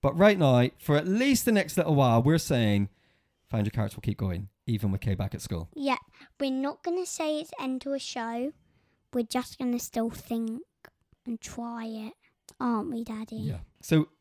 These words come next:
Speaker 1: it's been interesting, 'cause Kay going back to school has got us thinking about, well,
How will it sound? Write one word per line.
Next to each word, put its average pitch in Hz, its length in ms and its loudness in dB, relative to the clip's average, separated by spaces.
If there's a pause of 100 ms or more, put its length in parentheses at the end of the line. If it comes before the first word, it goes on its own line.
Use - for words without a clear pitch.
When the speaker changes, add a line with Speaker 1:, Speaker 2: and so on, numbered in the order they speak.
(100)
Speaker 1:
it's 151 120 -8
been 147 160 -2
interesting, 127 540 -6
'cause 127 160 -6
Kay 185 160 0
going 190 160 -2
back 143 160 -4
to 131 60 -10
school 113 180 -2
has 113 80 -4
got 123 140 -2
us 113 100 -4
thinking 139 300 -2
about, 95 300 -4
well, 131 360 -2